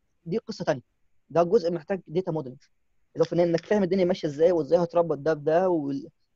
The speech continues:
والآي اف سي هتربطه إزاي لو هتطلع من الآي اف سي add-in لبرنامج تاني.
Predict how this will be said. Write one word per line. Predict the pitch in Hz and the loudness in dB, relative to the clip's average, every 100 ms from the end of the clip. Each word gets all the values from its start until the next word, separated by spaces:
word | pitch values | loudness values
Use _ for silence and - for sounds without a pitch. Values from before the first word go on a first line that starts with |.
| - | -16
والآي | 135 - 135 - 170 | -14 -12 -8 2 4
اف | 170 | 2
سي | 175 180 | -4 -4
هتربطه | 160 147 151 160 | -4 -6 -8 -10
إزاي | 131 156 165 | -4 -2 -2
لو | 147 135 | -2 -2
هتطلع | 139 170 160 | -2 -2 -2
من | 156 | -2
الآي | 151 | -2
اف | 165 | -2
سي | - 170 165 | -4 -8 -4
add-in | 170 175 | -4 -4
لبرنامج | 170 147 135 156 160 - | -6 -8 -10 -10 -8 -8
تاني. | 160 180 | -8 -8